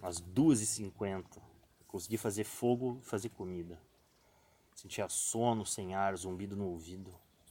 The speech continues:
Costela tava com muita dor.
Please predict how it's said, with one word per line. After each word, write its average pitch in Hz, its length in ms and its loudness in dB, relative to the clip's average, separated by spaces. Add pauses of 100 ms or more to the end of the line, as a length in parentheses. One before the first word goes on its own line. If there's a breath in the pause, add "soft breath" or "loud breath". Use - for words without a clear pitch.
(1300)
Costela 101 760 -2
tava 98 320 -6
com - 180 -8
muita 101 520 0
dor. 82 380 -6